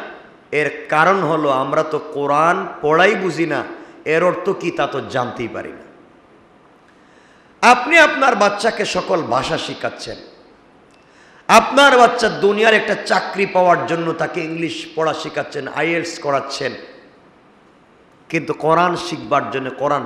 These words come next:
বুঝবার জন্য আপনি কোনো ব্যবস্থা নিলেন না। আপনি ব্যর্থ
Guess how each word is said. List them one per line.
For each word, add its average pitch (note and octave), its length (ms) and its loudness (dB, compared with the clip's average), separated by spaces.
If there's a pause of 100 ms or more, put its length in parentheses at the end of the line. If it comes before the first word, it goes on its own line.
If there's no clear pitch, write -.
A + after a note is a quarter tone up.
বুঝবার B2 440 -4
জন্য B2 260 -8
আপনি A#2 300 -6 (120)
কোনো G3 200 -8
ব্যবস্থা C3 440 -4
নিলেন A#2+ 280 -6
না। A2 240 -8 (960)
আপনি F3 280 -2
ব্যর্থ - 360 2